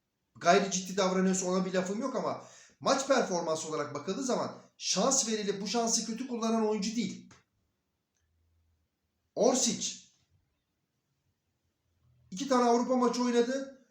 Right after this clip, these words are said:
Tamam dedik, on bire yerleşir. Ondan sonra performans düşüklüğü yaşadı.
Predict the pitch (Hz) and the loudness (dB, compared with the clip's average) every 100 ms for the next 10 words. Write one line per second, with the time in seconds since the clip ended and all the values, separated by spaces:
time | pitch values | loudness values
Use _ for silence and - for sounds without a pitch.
0 | _ - 214 262 254 220 233 - 247 240 | _ 0 4 4 4 2 0 4 6 6
1 | 233 220 - 135 180 240 240 - 254 269 | 4 2 0 2 6 6 4 2 -2 -4
2 | - _ _ - 214 302 - 240 233 196 | -12 _ _ -6 2 2 4 2 2 2
3 | 190 196 220 220 247 - 220 240 - 240 | 2 4 2 4 2 0 -4 -6 -4 -4
4 | 233 233 269 269 - | -2 -2 -2 -6 -12